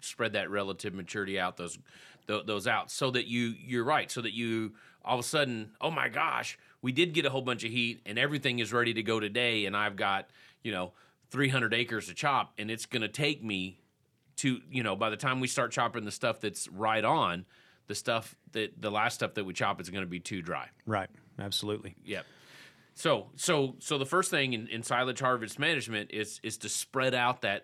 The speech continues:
Speaker 1: that silage harvest by spreading out your, not only your risk with the hybrids, but also, uh, spreading out those, uh, those relative maturities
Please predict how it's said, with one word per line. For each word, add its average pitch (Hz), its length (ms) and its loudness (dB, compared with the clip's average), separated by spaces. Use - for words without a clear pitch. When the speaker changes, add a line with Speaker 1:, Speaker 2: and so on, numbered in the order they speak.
Speaker 1:
that 95 200 -4
silage 101 440 -2
harvest 120 580 0
by 104 100 2
spreading 117 480 0
out 104 380 0
your, 101 340 -2
not 110 180 0
only 107 180 -2
your 98 120 -4
risk 110 420 -2
with 110 180 -2
the 104 100 0
hybrids, 98 440 0
but 110 160 -2
also, 104 500 0
uh, 92 200 2
spreading 107 440 -2
out 98 220 0
those, 95 500 -4
uh, 87 340 -4
those 98 220 -6
relative 101 340 -4
maturities 147 540 2